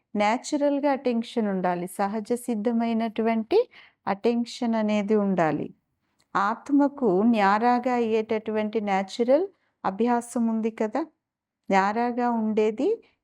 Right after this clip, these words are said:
న్యారాగా ఉంది, మళ్ళీ న్యారాగా అంటే దేహం నుంచి వేరుగా ఉండింది, దేహం నుంచి వేరుగా ఉంది, మళ్ళీ న్యా-, న్యారాగా అంటే శరీరం నుంచి భిన్నంగా అవుతుంది.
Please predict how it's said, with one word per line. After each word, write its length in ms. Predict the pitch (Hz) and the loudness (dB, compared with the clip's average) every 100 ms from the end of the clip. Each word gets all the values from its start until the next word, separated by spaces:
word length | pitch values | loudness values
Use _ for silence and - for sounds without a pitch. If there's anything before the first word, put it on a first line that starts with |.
| - | -2
న్యారాగా 600 | 196 202 214 220 226 240 | 2 4 4 2 0 -2
ఉంది, 580 | 226 220 240 233 170 - _ _ _ _ - | -2 2 2 2 -2 -4 _ _ _ _ -2
మళ్ళీ 340 | 208 220 247 285 | 0 4 6 6
న్యారాగా 600 | 262 202 208 220 214 220 | 6 4 4 0 -2 -6
అంటే 460 | 214 262 403 440 - | -4 -2 -2 -6 -6
దేహం 480 | 180 190 208 226 220 | -2 0 0 -2 0
నుంచి 260 | 220 214 | 0 0
వేరుగా 460 | 226 214 214 220 226 | 4 4 4 2 2
ఉండింది, 720 | 220 226 247 262 269 415 - - _ _ | 2 0 2 4 2 0 -4 -18 _ _
దేహం 360 | 196 214 226 226 | 0 0 0 0
నుంచి 280 | 220 - | -2 -2
వేరుగా 500 | 214 208 202 208 214 | 2 4 4 4 2
ఉంది, 520 | 208 208 226 233 403 - _ _ | 2 0 -2 0 -2 -4 _ _
మళ్ళీ 480 | 196 208 226 359 480 - _ _ _ _ | -2 0 2 0 -2 -6 _ _ _ _
న్యా-, 260 | - 202 208 | 0 2 0
న్యారాగా 680 | 196 202 208 220 220 220 220 | 0 0 0 0 -2 -2 -4
అంటే 280 | 214 254 | -2 -2
శరీరం 640 | 262 - 214 196 214 208 208 | -2 0 0 2 0 0 0
నుంచి 260 | 208 208 | -2 -4
భిన్నంగా 580 | 202 196 196 208 208 214 | -2 0 0 -2 -2 0
అవుతుంది. 760 | 214 214 208 208 196 190 190 | 0 -2 -2 -2 0 0 -2